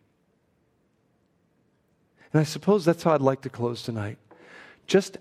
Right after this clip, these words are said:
asking you if you would consider dedicating yourself this week to Ephesians chapter one, verses one through sixteen. Making that into your prayer for this week,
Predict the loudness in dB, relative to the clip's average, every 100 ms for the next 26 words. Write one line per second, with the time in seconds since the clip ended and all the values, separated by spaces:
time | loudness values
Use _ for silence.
0 | -2 0 0 -2 0 4 4 4 0 -14
1 | _ _ _ _ _ _ _ _ 0 0
2 | 2 0 2 0 0 -2 -2 2 2 2
3 | -2 -6 _ _ 2 2 2 2 2 2
4 | 0 -4 -6 0 0 0 -8 -14 2 2
5 | 2 -6 -6 -6 -10 _ _ _ _ _
6 | _ 2 2 4 0 0 2 2 -2 -4
7 | 0 0 2 -2 0 0 0 -2 -8 _
8 | -20 _ 0 2 2 -4 -6 0 0 0
9 | -4 -6 -8 -6 -6 -6 -8 -8 -8 -14
10 | _ _ _ _ _ _ _ _ _ 0
11 | 4 6 4 2 0 2 2 2 2 -2
12 | -6 _ _ 2 2 0 -2 0 0 -2
13 | -6 -4 0 0 0 -6 -8 -6 -6 -8
14 | -8 -8 -8